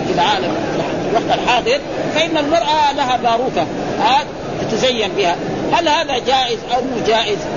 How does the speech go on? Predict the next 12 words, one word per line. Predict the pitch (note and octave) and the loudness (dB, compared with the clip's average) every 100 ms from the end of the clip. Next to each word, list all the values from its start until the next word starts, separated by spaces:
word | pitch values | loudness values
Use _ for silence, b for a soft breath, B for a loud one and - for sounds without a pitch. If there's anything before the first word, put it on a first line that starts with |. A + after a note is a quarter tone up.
| - | -2
ها؟ | A#3 C4+ C#4 D4+ | 2 2 2 0
أنا | E4 | 0
في | D4 C#4+ | 0 2
نظري | D4+ C#4+ C#4+ C#4+ | 0 0 2 2
على | A#3 A3+ | 2 2
قدر | A3 B3+ C4+ A3+ | 0 0 0 0
معلوماتي | A3+ G#3+ A3+ C4 G#3+ | 0 2 2 2 0
الضعيفة، | - G3 C4 C4+ C#4 - - - - | -2 0 0 2 0 0 -6 -4 0
يعني | C#4+ C4 A#3+ | 2 2 0
إذا | B3+ B3+ | 0 0
كانت | C#4 C4 A#3+ | 2 0 2
المرأة | A3+ A3 B3 B3 A3 | 0 2 0 2 2